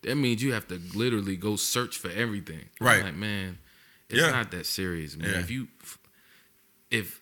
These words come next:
Speaker 1: I follow as many people that follow me,
Speaker 2: Yeah.
Speaker 1: it's, it is what it is. It is, it's not that serious.
Speaker 2: Yeah.
Speaker 1: I'm not a follower. I'm a leader.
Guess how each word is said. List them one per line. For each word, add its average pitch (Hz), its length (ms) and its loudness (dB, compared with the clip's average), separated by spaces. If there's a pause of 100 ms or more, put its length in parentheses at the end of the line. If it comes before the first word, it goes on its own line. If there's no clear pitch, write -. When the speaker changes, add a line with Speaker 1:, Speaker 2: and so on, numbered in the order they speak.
(140)
Speaker 1:
I 135 220 4
follow 123 440 2
as 98 100 -2
many 131 220 -2
people 117 280 -4
that 110 160 -2
follow 98 320 -2
me, 85 240 -6 (180)
Speaker 2:
Yeah. 156 160 6
Speaker 1:
it's, - 160 -2 (880)
it 95 140 -2
is 110 200 4
what 101 140 0
it 92 140 -2
is. 78 300 -8
It 98 120 -6
is, 90 160 -10
it's 101 160 -8
not 87 200 -4
that 82 120 -8
serious. 80 460 -10 (880)
Speaker 2:
Yeah. - 120 2
Speaker 1:
I'm 113 120 4
not 92 160 0
a 85 40 -6
follower. 80 580 -4
I'm 87 120 -4
a 85 40 -2
leader. 85 500 -4